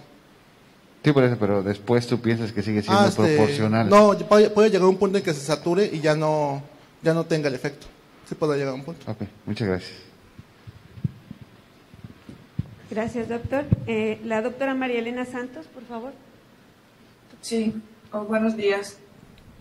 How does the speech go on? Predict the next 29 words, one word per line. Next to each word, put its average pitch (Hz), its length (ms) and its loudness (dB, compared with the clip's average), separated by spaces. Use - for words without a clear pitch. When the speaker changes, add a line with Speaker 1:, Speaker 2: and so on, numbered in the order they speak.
Speaker 3:
Buenos 220 240 -6
Speaker 4:
Juan 226 160 2
Speaker 3:
días. 208 120 2
Speaker 4:
David, 247 200 -2
Speaker 2:
Sí. 208 100 -2
Speaker 4:
yo, 269 100 -18
yo 220 140 -10
tengo 294 220 -6
una 311 160 -12
pregunta. 220 680 -2
¿Vas - 280 2
a, 294 360 0
vas 233 260 0
a 294 40 -6
utilizar 247 960 -4
siempre 247 460 -6
el 269 80 -6
extracto 226 560 -8
combinado? 220 680 0
Eh, - 380 0
Speaker 2:
No. - 80 -16
Speaker 4:
¿con 269 200 6
qué 269 160 8
finalidad? 269 680 2
¿Cuál 285 180 0
es, - 240 -8
eh, 240 540 2
vas 247 320 -2
a 277 560 -2